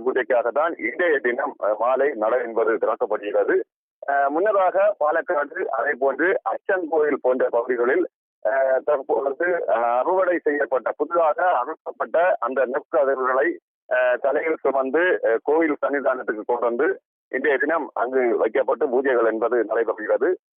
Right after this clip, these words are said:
நாளை காலை ஐந்து நாற்பத்தஞ்சு மணியிலிருந்து ஆறு முப்பது மணிக்குள்ளாக சிறப்பு நிறை புத்தரிசி பூஜை என்பது நிகழ்த்தப்பட்டு,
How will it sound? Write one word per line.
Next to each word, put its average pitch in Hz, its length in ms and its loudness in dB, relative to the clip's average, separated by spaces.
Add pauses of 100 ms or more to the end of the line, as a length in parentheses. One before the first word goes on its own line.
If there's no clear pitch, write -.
நாளை 180 480 0
காலை 165 580 0
ஐந்து 170 520 0
நாற்பத்தஞ்சு 135 680 0
மணியிலிருந்து 120 800 0
ஆறு 147 460 -2
முப்பது 113 340 0
மணிக்குள்ளாக 113 720 0 (460)
சிறப்பு 202 480 0
நிறை 143 260 0
புத்தரிசி 131 420 0
பூஜை 127 280 0
என்பது 120 540 0
நிகழ்த்தப்பட்டு, 127 840 0